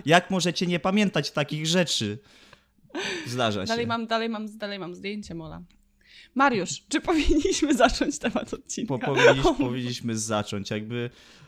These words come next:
Speaker 1: obcy ludzie, którzy nie są, nie są w, w gronie naszych słuchaczy, jakby nienawidzą wstępów przez dwadzieścia minut, gdzie ludzie gadają w ogóle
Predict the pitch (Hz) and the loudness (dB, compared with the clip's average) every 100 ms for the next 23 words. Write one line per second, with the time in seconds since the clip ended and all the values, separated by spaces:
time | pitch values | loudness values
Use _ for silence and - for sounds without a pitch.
0 | - 156 170 - 175 151 147 120 117 - | -6 -2 -2 -2 -2 0 0 0 -2 -2
1 | 120 113 123 127 127 131 120 131 131 127 | -6 -4 -2 -2 -2 -2 -2 0 -2 -2
2 | 123 120 117 113 117 131 117 110 113 107 | -4 -4 -6 -6 -2 0 0 0 -4 -8
3 | - 117 120 - 110 110 120 _ _ _ | -10 -6 -4 -4 -4 -4 -4 _ _ _
4 | - 104 104 104 107 107 226 _ _ _ | -12 -10 -8 -4 -2 -2 -8 _ _ _
5 | - 110 117 113 113 98 98 92 - - | -10 -6 -2 -2 -2 -4 -6 -8 -16 -20
6 | _ - - - - - - 403 113 - | _ -12 -12 -4 0 0 4 4 6 4
7 | - - - 110 113 113 110 104 110 107 | 4 2 0 -2 -2 -4 -4 -4 -2 -2
8 | 107 104 104 104 104 104 104 101 110 104 | -2 -4 -4 -4 0 0 0 -2 -4 -4
9 | 104 107 104 104 | -2 -2 -2 -4